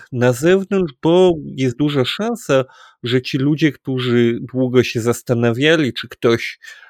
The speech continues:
wyda ich, e, komentarz społeczny do bieżącej sytuacji, w końcu, kiedy będą mogli to zrobić, to bardzo możliwe, że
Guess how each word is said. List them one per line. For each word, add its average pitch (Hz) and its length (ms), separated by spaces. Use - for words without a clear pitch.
wyda 117 680
ich, - 400
e, 107 160
komentarz 123 600
społeczny 123 580
do 120 100
bieżącej 120 480
sytuacji, 175 760
w - 140
końcu, 151 420
kiedy 117 260
będą 113 280
mogli 175 480
to 135 160
zrobić, 180 480
to 165 100
bardzo 131 340
możliwe, 123 500
że 117 240